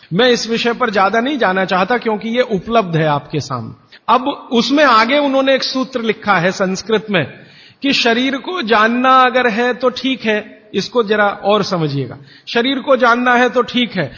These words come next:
लेकिन भोजन को पहचानना सबसे ज्यादा जरूरी, कि जिसने भोजन को पहचान लिया,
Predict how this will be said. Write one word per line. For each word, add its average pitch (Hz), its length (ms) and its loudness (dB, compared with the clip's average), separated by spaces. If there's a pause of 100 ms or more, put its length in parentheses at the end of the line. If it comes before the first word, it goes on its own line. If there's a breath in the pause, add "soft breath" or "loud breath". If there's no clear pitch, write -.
(180 loud breath)
लेकिन 220 300 0
भोजन 175 440 2
को 277 160 2
पहचानना 247 640 2
सबसे 208 380 -2
ज्यादा 151 260 -2
जरूरी, 113 720 -14
कि 226 80 2
जिसने 226 440 2
भोजन 196 560 2
को 311 160 2
पहचान 208 480 2
लिया, 156 460 2